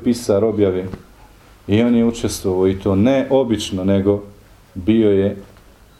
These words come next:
od priznatijih, subhanallah, nazim,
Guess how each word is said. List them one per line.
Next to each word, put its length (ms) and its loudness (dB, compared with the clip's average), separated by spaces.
od 280 0
priznatijih, 720 -2
subhanallah, 760 -4
nazim, 320 -6